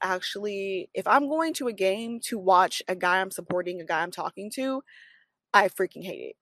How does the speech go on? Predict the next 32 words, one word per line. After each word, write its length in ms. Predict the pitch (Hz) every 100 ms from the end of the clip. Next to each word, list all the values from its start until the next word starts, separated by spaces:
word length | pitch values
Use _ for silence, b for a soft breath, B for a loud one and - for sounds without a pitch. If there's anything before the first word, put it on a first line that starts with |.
| _
because 420 | 160 214 214 208 190
it's 160 | 190
so 160 | - 233
much 220 | 302 - -
energy. 320 | 214 185 180
If 100 | 175
you've 80 | 185
ever 120 | 226
been 100 | 277
to 80 | -
an 80 |
N 40 | 208
F 80 | 190
L 120 | 180
game, 260 | 156 131 - b b b -
there's 180 | 214 -
so 200 | - 202
much 220 | 262 -
going 140 | 269
on 100 | 240
around 380 | 196 170 160 160
you. 240 | 180 233 -
There's, 240 | 202 -
like, 140 | - - _ -
fans 420 | 262 262 240 226
yelling, 480 | 226 214 208 208 214 B B B
"Oh, 1040 | 277 330 330 330 320 277 285 311 311 262 233
tomahawk 440 | 240 277 269 240
chop," 340 | - 190 -
you 80 | 202
know, 120 | 190
like, 220 | 180 127